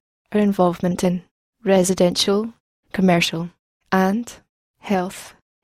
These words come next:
interior design has demonstrated us a standout among the most dependable interior designers in Bangalore.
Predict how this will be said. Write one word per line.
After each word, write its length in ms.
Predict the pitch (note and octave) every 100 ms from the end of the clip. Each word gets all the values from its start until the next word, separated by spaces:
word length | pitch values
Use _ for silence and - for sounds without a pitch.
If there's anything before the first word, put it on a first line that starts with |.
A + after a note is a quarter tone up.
| _
interior 640 | G3+ G3+ G#3 G3+ F#3+ F3 - _ _ _ -
design 500 | F#3 F#3+ F#3+ G3 G3+ _ _ _ _
has 400 | - G#3+ - - _ _ _ _
demonstrated 800 | G#3 G3+ G#3 - G3 G3 A3 G#3+
us 180 | B3+ A#3
a 40 |
standout 600 | G#3+ - G3+ G#3+ F3+ F3+
among 280 | G3+ G3 G3+
the 80 | A#3
most 340 | G#3+ G#3 -
dependable 640 | G3 - G3+ G#3+ A#3 A3+
interior 520 | - F#3 - G3+ G3
designers 520 | F3+ F#3 F#3+ F#3+ G#3 -
in 220 | G3 F#3
Bangalore. 640 | F#3 F3+ F#3 F#3 F3+ F3+